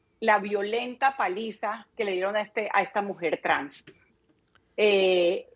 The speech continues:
ustedes no son mejores que el diputado del Parlacén que está justificando la corrup-, la corrupción. Son exactamente iguales. Son igual de cuestionables éticamente. Y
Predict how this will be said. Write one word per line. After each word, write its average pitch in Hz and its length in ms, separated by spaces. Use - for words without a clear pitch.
ustedes 254 600
no 226 220
son 240 340
mejores 214 800
que 214 80
el 196 120
diputado 196 560
del 220 140
Parlacén 175 680
que 190 80
está 185 180
justificando 170 800
la 170 140
corrup-, 156 280
la 170 320
corrupción. 160 600
Son 196 180
exactamente 196 920
iguales. 160 720
Son 208 300
igual 214 580
de 220 140
cuestionables 180 960
éticamente. 160 920
Y 220 340